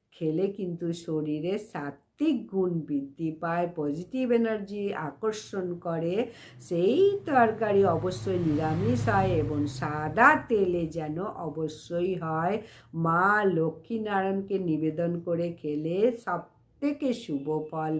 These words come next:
পাবে। এই সবজির তরকারি করে খেলে মা লক্ষ্মীর কৃপায় সারা বছর অর্থে ভরে উঠবে।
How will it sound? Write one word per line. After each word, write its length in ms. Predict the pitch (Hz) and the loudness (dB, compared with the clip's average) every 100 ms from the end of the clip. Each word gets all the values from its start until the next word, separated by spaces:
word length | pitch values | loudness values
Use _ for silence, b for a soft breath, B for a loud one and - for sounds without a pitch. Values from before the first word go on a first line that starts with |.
| 156 | -4
পাবে। 560 | 160 156 165 190 233 B B B - | -6 -4 -4 -2 -4 B B B -4
এই 640 | 165 202 262 294 320 330 | 4 6 6 4 4 2
সবজির 680 | - 269 214 196 - 226 233 | 2 4 4 2 -4 -4 -4
তরকারি 580 | 190 156 160 - 175 175 | -4 -2 -4 -6 -4 -6
করে 380 | - 165 165 165 | -4 -4 -4 -6
খেলে 440 | - 160 156 180 | -4 -4 0 -2
মা 480 | 180 147 147 160 180 | -2 -4 -4 -4 -2
লক্ষ্মীর 720 | 156 143 143 - _ 175 170 170 | 0 0 -4 -8 _ -6 -6 -4
কৃপায় 560 | 147 139 165 165 185 190 B B | -6 -6 -4 -2 -4 -6 B B
সারা 640 | - 262 269 311 320 320 | 2 6 6 6 6 6
বছর 640 | 233 202 208 208 254 240 233 | 6 2 0 -2 0 2 2
অর্থে 800 | 233 180 233 254 - - 247 208 | 0 4 4 4 -6 -4 0 0
ভরে 400 | 165 165 165 165 | 2 0 2 0
উঠবে। 720 | 156 156 156 165 185 220 | 0 -2 -4 0 4 2